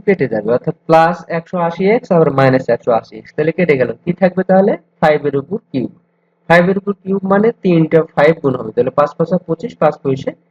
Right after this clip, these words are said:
একশো পঁচিশ। ডান পাশেও কিন্তু এটি চেয়েছিল, তাহলে এটা আমার কি হলো? এটিও আমাদের প্রমাণিত হয়ে গেল।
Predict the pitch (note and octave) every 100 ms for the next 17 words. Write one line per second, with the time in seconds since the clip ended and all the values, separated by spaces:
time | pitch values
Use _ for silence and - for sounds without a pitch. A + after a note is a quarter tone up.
0 | _ _ - F#3+ F3 D#3+ A#2+ - - _
1 | _ C#3 D#3+ D#3+ D#3+ F3+ - D3 C#3+ B3
2 | - C#3 G3+ - _ _ _ _ F3 D3
3 | C3+ A2+ G#2+ - C3+ C#3 D3 C#3+ E3+ -
4 | _ _ _ _ E3 E3 F3+ E4+ - D#3+
5 | E3 D3+ C#3+ F3+ - _ _ _ _ _
6 | E3 D#3 C3+ C3 G3+ - _ F3 D3+ A#2